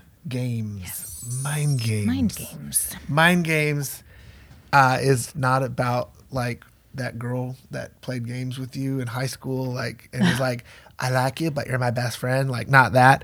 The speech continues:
Speaker 2: Yeah.
Speaker 1: Uh, Mind Games is about your thinking and how important it is
Speaker 2: <laughs> That felt deep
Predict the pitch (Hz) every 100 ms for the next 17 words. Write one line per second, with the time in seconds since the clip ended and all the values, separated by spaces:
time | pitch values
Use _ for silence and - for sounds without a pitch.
0 | - 208 165 156 135 131 139 151 143 131
1 | 120 123 - - 127 113 135 147 143 135
2 | 123 123 113 123 110 - 127 120 151 143
3 | 147 - 147 143 135 131 131 123 302 349
4 | - 320 240 202 202 208